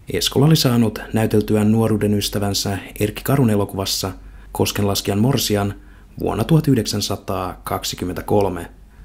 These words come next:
Tuon elokuvan kulisseissa hän oli myös tutustunut Eero Leväluomaan. Keväällä tuhat yhdeksänsataakaksikymmentäseitsemän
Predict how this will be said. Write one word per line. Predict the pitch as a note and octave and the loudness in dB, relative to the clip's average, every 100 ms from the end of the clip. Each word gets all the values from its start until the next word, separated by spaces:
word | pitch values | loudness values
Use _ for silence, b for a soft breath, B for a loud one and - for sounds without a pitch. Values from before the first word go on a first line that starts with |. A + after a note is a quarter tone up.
| b - - | b -6 2
Tuon | G#2 G2+ | 4 4
elokuvan | G2+ G#2 G2+ G#2 G#2 | 2 0 0 -4 -4
kulisseissa | D3 C#3+ - G#2+ G#2 - G#2+ - b b b | 0 0 0 0 -2 -2 -4 -8 b b b
hän | - A2 A2+ | 0 2 4
oli | A2 | 4
myös | A2 G#2 | 4 2
tutustunut | A2 G#2+ G#2 A2+ G#2+ G#2+ - - - | 0 -2 0 0 0 0 -8 -10 0
Eero | A2 A2+ | 2 4
Leväluomaan. | C#3 C#3+ G#2+ F#2+ F2 D#2+ D2 - - b b b b b - | 4 4 0 -2 -4 -8 -10 -16 -20 b b b b b 0
Keväällä | G#2+ G#2 G#2 G2 G2 F#2+ - | 2 2 0 0 -2 -4 -8
tuhat | - G2+ | -6 -2
yhdeksänsataakaksikymmentäseitsemän | G#2 G2 - G2+ - G2 G2+ F#2+ F#2+ - - G#2 G2+ - G#2 F#2+ - D#3 - - G#2 G2+ | -2 -2 -4 -4 -4 -2 -2 -2 -4 -6 -4 -2 -2 -2 -2 0 2 2 2 0 0 -2